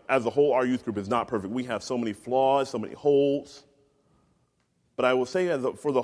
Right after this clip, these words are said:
most part, I don't know of too many of the teenagers in here that do not want to serve God with all their heart, that do not want to follow God and pursue God to the best of their abilities. So then it would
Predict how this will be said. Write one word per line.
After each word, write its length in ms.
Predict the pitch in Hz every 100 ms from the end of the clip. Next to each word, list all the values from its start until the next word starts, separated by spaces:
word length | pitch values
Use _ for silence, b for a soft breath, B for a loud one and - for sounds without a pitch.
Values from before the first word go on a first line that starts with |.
| -
most 340 | 110 151 160 -
part, 400 | 160 127 95 - - _ _ _ _ _ _ _
I 120 | -
don't 160 | 139 156
know 100 | 160
of 100 | 151
too 120 | 170
many 140 | 165
of 60 | 143
the 60 | -
teenagers 380 | 147 135 117
in 120 | 123 117
here 160 | 113
that 300 | 107 107 113
do 120 | 117 131
not 240 | 135 117
want 180 | 123 113
to 80 | 104
serve 260 | 117 104
God 200 | 104 101
with 100 | 92
all 140 | 95 90
their 100 | 80
heart, 240 | 80 - _ _ _ _ _ _
that 140 | 117
do 100 | 151
not 280 | 170 147 135
want 200 | 139 123
to 0 |
follow 360 | - 127 120 110
God 240 | 113 107
and 80 | 107
pursue 300 | 110 - 110
God 280 | 98 82 - _ _ _ _ _ _ _
to 80 | 135
the 80 | 123
best 240 | 107 95
of 60 | 101
their 60 |
abilities. 380 | 101 95 90 - _ _ _ _ _ _ _ _ _ _ _ _
So 120 | - 123
then 260 | 131 120 - _ _ -
it 60 |
would 280 | 143 131 113